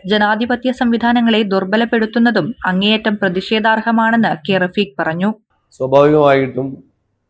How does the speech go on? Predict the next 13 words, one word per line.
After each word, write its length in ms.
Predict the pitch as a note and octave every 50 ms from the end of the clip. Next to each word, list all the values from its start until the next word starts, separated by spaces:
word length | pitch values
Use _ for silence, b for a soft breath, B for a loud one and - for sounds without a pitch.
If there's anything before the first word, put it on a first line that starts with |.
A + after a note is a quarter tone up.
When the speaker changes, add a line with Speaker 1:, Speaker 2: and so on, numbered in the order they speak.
| _ _ _ _
Speaker 2:
ആ, 100 | - G#2+ A2 A2+ A2+ A2
ജനപ്രതിനിധികളായിട്ടുള്ള 1080 | A2+ A2 A#2+ C3 C3 C#3+ D3 C#3+ D3 D3 C#3+ D3 D3+ D3 C#3 C3+ C3 B2+ B2 A#2+ B2 B2 B2 B2 B2+ B2+ - - A#2 A2
രാഷ്ട്രീയ 320 | G#2 A2 - - - C#3 C#3 C#3
പാർട്ടി 180 | C3 C3 C3+ C3 A#2+
നേതൃത്വത്തിൽപ്പെട്ടവരെല്ലാം 880 | A2+ A2+ A#2 A#2 C3 B2+ A#2+ A#2+ A#2 A2 A#2 A2+ A2 G#2+ G#2+ G#2+ A2 A2 - -
വളരെ 160 | G2+ G#2+ A#2+ B2 -
സുതാര്യമായിട്ടും 800 | - G#2+ A2 B2 C3 C#3+ D3 D3+ D#3 D3 C#3 B2+ B2+ B2+ B2+ B2
ജനാധിപത്യപരമായിട്ടുമാണ് 1080 | A#2 A2 A2+ A#2+ A#2+ B2 B2 B2 B2 - A#2+ A2+ A2+ A2+ A2 A2 A2 G#2+ A2 G#2+ G2+ G2 -
പ്രവർത്തിക്കേണ്ടത്. 540 | F#2 F#2 F2+ F2+ - F#2 F2+ E2+ D#2+ _ _ _ _ _ _ _ _ _ _ _ -
എന്നാൽ 160 | A2+ C3 C3+ B2
ജനാധിപത്യ 480 | A#2 A#2 A#2+ C3+ C#3 D3+ D3+ D3 D3+ D3+
വിരുദ്ധമായി, 600 | C3+ B2 B2+ B2+ C3 B2 A#2 A2+ G#2+ G#2 G2+ G#2+ A#2+ - F#2+ G#2
നിയമവിരുദ്ധമായി 840 | G#2+ A2+ B2+ D3+ D#3+ C#3+ C3+ C3 B2+ C3+ C3+ A#2+ G#2+ G2 F#2+ G2+